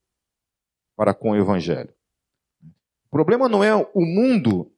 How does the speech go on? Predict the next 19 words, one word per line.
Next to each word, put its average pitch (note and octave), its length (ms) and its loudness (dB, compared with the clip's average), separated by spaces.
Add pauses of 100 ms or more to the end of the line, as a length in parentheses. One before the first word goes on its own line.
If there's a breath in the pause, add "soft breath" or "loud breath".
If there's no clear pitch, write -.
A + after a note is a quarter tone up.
(520)
exigir C3 720 0 (220)
da A2+ 160 0
igreja. F#2 580 -2 (240)
O A2 80 -16
mundo C#4 440 -4 (880)
tem D3 120 -4
que - 100 -12
mais A#2 160 2
é G3 60 4
discordar D#3 560 0
mesmo, G2+ 400 -2
porque - 200 -10
o A2 80 0
evangelho A#2 500 -2
vai G3 140 -4
em A3+ 100 -8
encontro A3+ 440 -6
a - 60 -6
ele. B2+ 320 -4